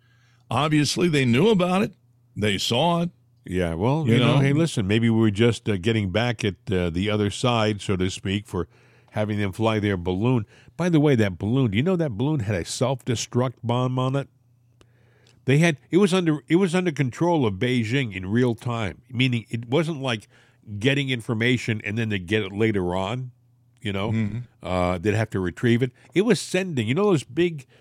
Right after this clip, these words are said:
Speaker 2: uh, those big panels that were underneath the balloon?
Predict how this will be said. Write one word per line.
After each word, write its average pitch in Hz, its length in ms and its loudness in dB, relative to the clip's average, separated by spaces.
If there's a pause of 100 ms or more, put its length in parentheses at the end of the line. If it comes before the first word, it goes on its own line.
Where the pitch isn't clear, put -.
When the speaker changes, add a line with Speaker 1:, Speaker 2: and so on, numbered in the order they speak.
(320)
Speaker 2:
uh, 104 680 -4 (400)
those 110 360 -2 (240)
big 151 220 -2
panels 156 560 -2
that 123 140 -6
were 110 100 -6
underneath 131 440 -6
the 135 60 -4
balloon? 131 580 -4